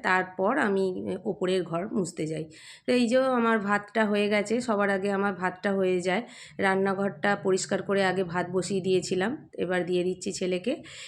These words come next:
এরপর আজকে টিফিনে বানাবো লুচি আর ছোলার ডাল। ছেলেও যেহেতু এই টিফিনটা নিয়ে যাবে,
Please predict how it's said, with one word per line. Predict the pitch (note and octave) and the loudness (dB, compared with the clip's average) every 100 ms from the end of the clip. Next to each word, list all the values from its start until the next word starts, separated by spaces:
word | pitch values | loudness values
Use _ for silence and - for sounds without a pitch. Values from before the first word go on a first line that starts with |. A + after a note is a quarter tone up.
| - | 0
এরপর | G#3 G#3 A3 A#3 | 0 2 2 4
আজকে | A3 F#3+ A3 | 4 0 -2
টিফিনে | A3 G#3+ A3+ A3+ | -2 2 4 4
বানাবো | G#3+ G3+ G3+ G#3 D4 | 4 2 2 2 2
লুচি | G#3 G3 F#3+ A3 D4 - | 2 2 0 0 0 0
আর | G3+ F#3+ F#3 | 2 2 2
ছোলার | - G3+ F#3+ D#3+ | 0 2 4 2
ডাল। | D#3 D#3 - - - - | -2 -4 -8 -20 -16 -2
ছেলেও | A#3+ A#3+ B3+ | 4 6 6
যেহেতু | A#3+ C4 B3+ C4 | 6 4 4 2
এই | B3 | 2
টিফিনটা | B3 A#3 B3+ A#3+ A#3+ | 2 2 2 4 4
নিয়ে | B3 B3+ G#3+ | 4 4 6
যাবে, | F#3 E3+ | 4 2